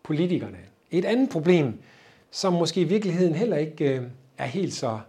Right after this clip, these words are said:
så overraskende for os, der lever her. Altså hele vejen herover, hvor vi sad og hørte, øh, ja, først var det P fire Østjylland, så blev det P fire Sjælland. Der handlede det jo om valget,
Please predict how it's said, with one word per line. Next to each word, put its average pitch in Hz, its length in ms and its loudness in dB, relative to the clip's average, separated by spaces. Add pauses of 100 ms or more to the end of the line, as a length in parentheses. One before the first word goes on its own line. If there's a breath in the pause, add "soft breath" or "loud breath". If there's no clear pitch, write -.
(1500 soft breath)
så - 140 -2
overraskende 139 760 -4
for - 140 -10
os, 151 220 -6
der 135 100 -6
lever 139 220 -2
her. 135 220 -4
Altså 131 220 -6
hele 165 220 2
vejen 143 200 2
herover, 139 400 2 (600 loud breath)
hvor 139 140 2
vi 127 80 2
sad 160 200 4
og 127 140 2
hørte, 120 400 0
øh, 110 200 -2 (680)
ja, 123 80 0
først 147 280 0
var 123 80 -2
det 110 120 -4
P - 40 -16
fire 143 360 -2
Østjylland, 117 480 -4
så 120 120 -10
blev 117 160 -6
det 110 100 -8
P - 100 -20
fire 151 260 -6
Sjælland. 139 480 -4
Der - 80 -10
handlede 165 340 -4
det 120 120 -4
jo 117 100 -4
om 113 120 -10
valget, 131 320 -2